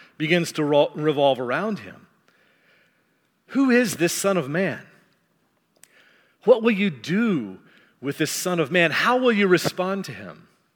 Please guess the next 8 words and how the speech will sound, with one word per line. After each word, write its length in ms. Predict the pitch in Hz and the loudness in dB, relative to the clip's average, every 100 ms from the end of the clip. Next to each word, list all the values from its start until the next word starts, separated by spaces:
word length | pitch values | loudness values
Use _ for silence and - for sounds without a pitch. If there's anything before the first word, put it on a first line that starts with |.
| _ _ _ _ _ _ _ _ _ _ - | _ _ _ _ _ _ _ _ _ _ -6
Those 240 | 147 208 | -2 -2
are 60 | 240 | -2
the 80 | 180 | 0
most 220 | 156 - | -2 -2
important 380 | 139 147 147 135 | -4 -4 -6 -8
questions 440 | 139 120 110 110 | -8 -8 -10 -14
in 80 | 110 | -12
life. 640 | 120 175 131 - - _ | -12 -12 -16 -20 -20 _